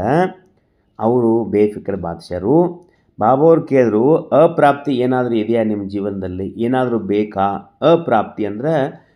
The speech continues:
ಪ್ರಾಪ್ತಿ ಇನ್ನೂ ಆಗಬೇಕು. ಸಂಪೂರ್ಣ ಸಂತುಷ್ಟ ಜೀವನ ಇದೆಯಾ?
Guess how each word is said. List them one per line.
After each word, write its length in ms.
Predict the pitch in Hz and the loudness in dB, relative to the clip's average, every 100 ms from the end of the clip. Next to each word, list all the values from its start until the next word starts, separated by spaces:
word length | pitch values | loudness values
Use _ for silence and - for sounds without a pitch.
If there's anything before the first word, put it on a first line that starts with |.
| _ | _
ಪ್ರಾಪ್ತಿ 340 | 110 110 - 135 | -2 -2 0 0
ಇನ್ನೂ 240 | 127 127 | 2 2
ಆಗಬೇಕು. 760 | 107 107 98 98 - - - _ _ _ | 2 0 -2 -8 -8 -14 -16 _ _ _
ಸಂಪೂರ್ಣ 540 | - 156 147 170 185 | -6 -6 0 2 2
ಸಂತುಷ್ಟ 640 | 170 135 135 151 165 - 139 | 0 0 -2 -2 -6 -4 -4
ಜೀವನ 340 | 113 117 113 | -2 -2 -2
ಇದೆಯಾ? 680 | 104 101 101 110 98 - | -4 -4 -2 -2 -4 -10